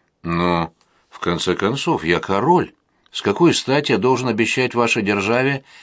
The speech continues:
нейтралитет чего бы то ни было? И вообще нашим соседям это точно придется не по душе».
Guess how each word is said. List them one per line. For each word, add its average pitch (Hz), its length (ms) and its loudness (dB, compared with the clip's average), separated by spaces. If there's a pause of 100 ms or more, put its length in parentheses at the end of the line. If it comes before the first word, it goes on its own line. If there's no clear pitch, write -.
(260)
нейтралитет 127 800 0
чего 160 260 0
бы 151 80 0
то 175 160 2
ни 180 140 2
было? 82 280 0 (440)
И 76 100 -8
вообще 87 300 0
нашим 90 340 0
соседям 107 640 0 (460)
это 98 260 0
точно 113 460 -2
придется 156 480 -2
не 170 80 0
по 160 160 0
душе». 147 480 0